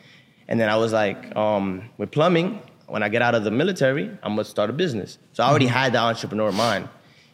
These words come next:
Speaker 1: And then my boy Lewis, he was like, "Yo, um, these kids are making money off drop shipping, uh-uh."
Speaker 2: Mm-hmm.
Speaker 1: And I'm like, I'm like, "Oh, okay, well, yo, what is that?" So I'm an impulsive person. Off rip, I ended, I started opening a Shopify account. I started looking
Speaker 2: Yeah,
Speaker 1: on YouTube.
Speaker 2: set it all up.
Speaker 1: I'm like, "Yo," and I even went to my mom. I was like, "Yo,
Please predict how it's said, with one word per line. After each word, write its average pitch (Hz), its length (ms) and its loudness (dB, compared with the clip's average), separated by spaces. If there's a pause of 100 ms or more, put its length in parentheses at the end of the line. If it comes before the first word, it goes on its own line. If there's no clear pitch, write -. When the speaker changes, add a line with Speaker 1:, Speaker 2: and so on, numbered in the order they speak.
Speaker 1:
And 120 120 0
then 127 100 4
my 123 120 4
boy 131 200 4
Lewis, 160 600 2
he 131 180 -4
was 135 160 -2
like, 135 120 -2
"Yo, 104 480 -2
um, 127 300 -2
these 139 160 -2
kids 180 260 -2
are 143 60 0
making 151 300 -2
money 160 260 0
off 123 180 -4
drop - 240 -4
shipping, 143 420 -4
uh-uh." 139 480 -4 (480)
Speaker 2:
Mm-hmm. 123 260 0 (160)
Speaker 1:
And 117 100 0
I'm 131 100 2
like, 117 400 -2 (240)
I'm - 100 -14
like, - 120 -10
"Oh, - 320 -6
okay, 269 240 -8
well, 247 160 -6
yo, 202 100 -2
what 202 140 -2
is 294 160 -4
that?" - 220 -6 (480)
So - 120 -2
I'm 185 200 4
an 170 80 6
impulsive 151 440 2
person. 165 480 2 (240)
Off 143 280 2
rip, 165 360 2
I 120 200 2
ended, 131 180 2
I 120 180 0
started 127 240 2
opening 117 300 2
a 98 40 0
Shopify 117 520 -2
account. 120 420 -2
I - 40 -6
started 120 160 0
looking 135 180 4
Speaker 2:
Yeah, 113 60 2
Speaker 1:
on 107 80 0
YouTube. 123 180 0
Speaker 2:
set 131 260 4
it 123 80 4
all 120 220 4
up. 123 320 4
Speaker 1:
I'm 143 60 4
like, 147 140 2
"Yo," 147 160 2
and 131 140 0
I 139 200 2
even 151 140 2
went 143 100 2
to 147 60 -4
my 107 100 -2
mom. 139 340 -2
I 123 80 -4
was 143 80 -6
like, 127 120 -6
"Yo, 160 300 -6